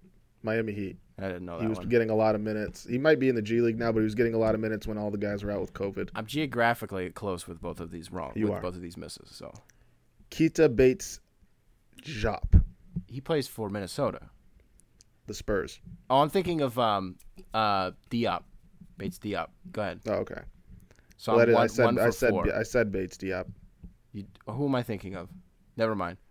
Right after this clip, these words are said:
Speaker 2: Anyways.
Speaker 1: Gorgui Dieng.
Speaker 2: He plays for Memphis.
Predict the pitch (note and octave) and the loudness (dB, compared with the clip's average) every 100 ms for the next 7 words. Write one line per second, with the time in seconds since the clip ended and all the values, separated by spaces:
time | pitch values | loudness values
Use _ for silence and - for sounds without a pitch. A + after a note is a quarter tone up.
0 | - B2 B2 F#2+ - - B2+ C3 B2 A#2 | -8 -4 -2 -4 -4 4 4 6 2 2
1 | A2+ G#2+ G2+ - _ _ _ - - - | 2 -2 -8 -20 _ _ _ -20 -20 -20
2 | _ _ - _ - - _ - F3 - | _ _ -20 _ -20 -20 _ -4 0 2
3 | B2 - G2 F#2 - - | 0 0 -6 -6 -10 -18